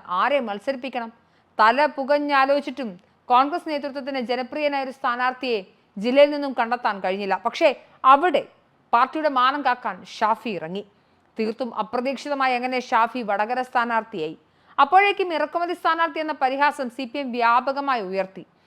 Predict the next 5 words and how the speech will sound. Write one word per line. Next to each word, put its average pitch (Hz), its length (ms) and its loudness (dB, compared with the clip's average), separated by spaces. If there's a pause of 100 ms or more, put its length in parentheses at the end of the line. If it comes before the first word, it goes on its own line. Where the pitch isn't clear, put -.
(200)
മറുപക്ഷത്ത് 254 640 0 (300)
അടുത്ത 220 280 2
മുഖ്യമന്ത്രിയാകുമെന്ന് 277 920 0
വരെ 262 180 -2
പ്രചരിക്കപ്പെട്ടിരുന്ന 254 1040 -4